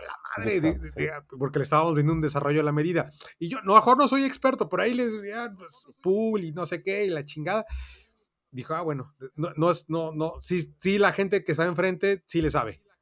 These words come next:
Speaker 1: por lo menos si le dimos confianza", ¿no?
Speaker 2: Ok.
Speaker 1: Pero, pero no sé, ¿estás de acuerdo
Speaker 2: Claro,
Speaker 1: conmigo?
Speaker 2: pero fíjate, justo lo que describes es venta consultiva, Vic. O sea, todo esto que has mencionado,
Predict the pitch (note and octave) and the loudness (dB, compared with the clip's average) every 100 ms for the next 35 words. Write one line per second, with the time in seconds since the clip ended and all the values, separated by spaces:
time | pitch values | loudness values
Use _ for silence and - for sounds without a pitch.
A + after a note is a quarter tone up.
0 | _ - C#3 C3 D3 F3+ D3+ C3+ C3+ D3 | _ -18 -10 -8 -4 -2 -2 -4 -2 -2
1 | D3 - - B2 G#2+ G#2 C3+ A#3 _ G2+ | -2 -6 -14 -10 -10 -8 -8 -10 _ -14
2 | - E2 E2 _ _ E3 E3 D3+ E3+ E3 | -10 -10 -12 _ _ 0 0 0 2 2
3 | F3+ F3 D3+ F3 D5+ - - D5+ G#3 F3+ | 0 -8 -8 -6 -4 -6 -6 0 2 2
4 | G3 - - D3 F#3+ A3 C#3 - G#3+ C4 | -4 -12 -2 0 2 0 -2 -6 -4 0
5 | A#3+ G3 E3 D3 - E3+ G#3 E4+ - - | 0 0 0 -2 -2 0 0 -2 -8 -20
6 | _ _ D3 D3 F#3 F#3+ G#3+ C3+ B2 G#2+ | _ _ -4 0 -2 -2 -2 -4 -4 -4
7 | D#3+ B3+ A#2 A2 - A#2 C3 B2 A#2 _ | -2 -2 -2 -6 -8 -8 -2 -4 -4 _
8 | _ _ F3+ A3+ A3+ B3 G#3+ G#3 G#3+ G3 | _ _ -2 0 -2 -2 0 -2 -4 -10
9 | C3+ C3+ C3 C#3 C3+ C#3+ F3+ | -6 -6 -4 -6 -6 -6 -8